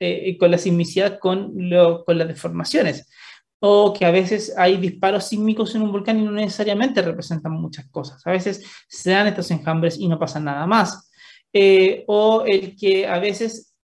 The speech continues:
no hay grandes deformaciones, pero sí tienes explosiones igual. Entonces, ahí es donde hay que empezar a entender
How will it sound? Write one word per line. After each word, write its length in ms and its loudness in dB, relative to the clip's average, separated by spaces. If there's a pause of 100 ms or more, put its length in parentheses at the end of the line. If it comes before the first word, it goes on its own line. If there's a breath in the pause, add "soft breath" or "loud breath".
(140)
no 280 2
hay 140 2
grandes 260 2
deformaciones, 800 -2
pero 180 2
sí 260 -4
tienes 260 -4
explosiones 520 -6
igual. 460 0 (520 loud breath)
Entonces, 480 -2
ahí 220 2
es 40 4
donde 480 -4
hay 220 -2
que 80 -2
empezar 440 -4
a 40 -2
entender 800 -4